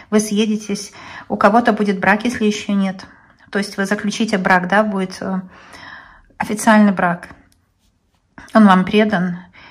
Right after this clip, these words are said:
очень стабильный мужчина и хочет вас сделать счастливой, чтобы у вас был счастливый брак. Ну, а карта метла, конечно, сексуальная тоже карта.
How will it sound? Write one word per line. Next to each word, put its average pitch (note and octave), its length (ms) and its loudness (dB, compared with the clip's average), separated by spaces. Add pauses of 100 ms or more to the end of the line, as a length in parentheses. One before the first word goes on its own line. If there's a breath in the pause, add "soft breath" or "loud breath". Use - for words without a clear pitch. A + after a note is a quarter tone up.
(200 loud breath)
очень A#3 240 2
стабильный G#3 540 2
мужчина F3 680 -2
и F#3+ 40 -4
хочет G#3 540 -2
вас G#3 260 2
сделать F#3 260 0
счастливой, F3+ 580 -4
чтобы F#3 280 -6
у - 20 -4
вас G#3+ 260 2
был F#3 160 -4
счастливый F#3 460 -8
брак. F3+ 340 -8 (300 soft breath)
Ну, B3 140 4
а B3 100 6
карта A#3 340 0
метла, A3+ 260 2
конечно, G#3+ 260 -4
сексуальная G#3 540 2
тоже G#3+ 280 -4
карта. - 360 -12